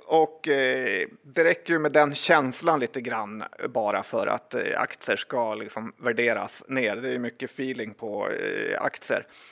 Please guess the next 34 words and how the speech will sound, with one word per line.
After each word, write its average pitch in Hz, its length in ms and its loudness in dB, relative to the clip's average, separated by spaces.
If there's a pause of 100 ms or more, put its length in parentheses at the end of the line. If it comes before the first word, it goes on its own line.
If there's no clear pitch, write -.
(320)
Och, 135 360 6
eh, 101 680 0 (320)
ja, 160 220 8 (260)
så - 280 6
här, 160 320 6
sälja 175 400 6
kring 175 180 0
fyrtio - 400 2
kronor 160 340 0
som 151 160 0
aktien, 139 600 0
eh, - 220 -2
står 139 360 0
idag, 143 360 4 (500)
tycker 156 300 2
jag 156 280 8
ändå, 120 540 4
eh, - 360 -2
känns, 110 560 -2
eh, - 320 -8
okej. 117 400 0
Jag 139 100 2
hade 143 240 4
en 143 60 2
liten 131 240 0
skvätt - 360 -2
kvar 120 240 2
som 120 240 -2
jag, 104 180 0
eh, - 400 -6
sålde 110 380 -4
ut. 98 360 -2
Och, - 460 -2
eh, 127 260 4